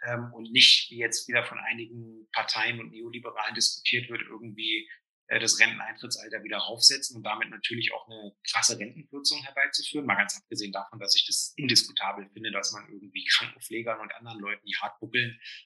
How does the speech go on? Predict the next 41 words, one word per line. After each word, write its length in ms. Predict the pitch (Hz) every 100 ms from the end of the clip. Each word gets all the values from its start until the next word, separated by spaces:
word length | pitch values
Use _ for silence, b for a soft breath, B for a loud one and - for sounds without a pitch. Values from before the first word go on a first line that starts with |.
| _ _
aufbürdet, 580 | 110 - - 120 113 110
irgendwie 440 | 110 110 113 110
mit 140 | 107
siebenundsechzig 760 | - 107 110 104 110 - 151 -
erst 200 | 104 -
in 40 |
Rente 260 | - 101 104
gehen 200 | 101 104
zu 160 | 104 110
dürfen. 260 | 107 107 113
Und 140 | 101
wenn 160 | 101 113
sie 180 | - -
irgendwie 300 | 107 110 107
es 180 | 104
wagen, 440 | - - - 120 123
weil 120 | 95
ihr 100 | 104
Körper 400 | - 123 131 101
irgendwie 260 | 101 _ 104
fertig 360 | - 107 104 -
ist, 180 | - -
früher 240 | 160 156
in 100 | 107
Rente 260 | 104 104 101
zu 180 | - -
gehen 140 | 113
und 100 | 107
irgendwie 220 | 104 107
krasse 340 | - - 113 110
Abschläge 380 | - 98 95
zu 160 | 95 -
kassieren. 400 | - - 110 107
Also, 240 | 98 98 - B B - _ _ _ _ - _ _ _ _ -
egal, 380 | 127 117 - -
also 180 | 113
was 160 | 113 -
da 80 | 120
abgeht, 360 | 113 - 113
ist 200 | 113 -
unfassbar. 520 | 117 127 139 151 151